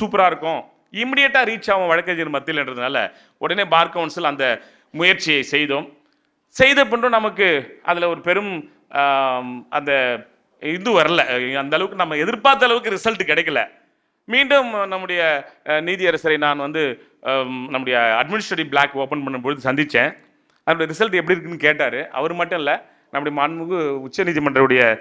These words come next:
நீதியரசர் மகாதேவன் அவர்களும் அதை பற்றி கேட்டார் எங்களாண்ட. அப்படி கேட்கும்போது எதிர்பார்த்த அளவுக்கு பொதுமக்களிடம் இருந்தோ இல்ல வழக்கறிஞர்கள் இருந்தோ அதற்கான ரெஸ்பான்ஸ் இல்லைங்க ஜட்ஜின்னு சொன்னேன். இருந்தாலும் நம்ம விடக்கூடாது, நீங்க மறுபடியும் ட்ரை பண்ணுங்க,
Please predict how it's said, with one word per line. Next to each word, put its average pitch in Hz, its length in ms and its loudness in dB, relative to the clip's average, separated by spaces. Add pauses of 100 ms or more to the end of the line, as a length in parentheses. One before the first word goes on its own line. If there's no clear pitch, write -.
(160)
நீதியரசர் 147 520 -2
மகாதேவன் 190 480 4
அவர்களும் 156 500 0 (180)
அதை 147 220 4
பற்றி 147 300 -4
கேட்டார் 135 320 2
எங்களாண்ட. 113 520 0 (480)
அப்படி 202 240 2
கேட்கும்போது 214 800 4 (100)
எதிர்பார்த்த 240 600 4
அளவுக்கு 233 520 0
பொதுமக்களிடம் 202 600 -2
இருந்தோ 185 340 -4
இல்ல 165 380 4 (220)
வழக்கறிஞர்கள் 190 560 0
இருந்தோ 175 220 0
அதற்கான 156 600 0 (120)
ரெஸ்பான்ஸ் 190 540 0
இல்லைங்க 175 200 -2
ஜட்ஜின்னு 147 240 -6
சொன்னேன். 135 440 -6 (260)
இருந்தாலும் 196 380 0
நம்ம 180 160 -6
விடக்கூடாது, 139 760 -2 (540)
நீங்க 180 280 -2
மறுபடியும் 180 400 4
ட்ரை 160 220 0
பண்ணுங்க, 113 500 -6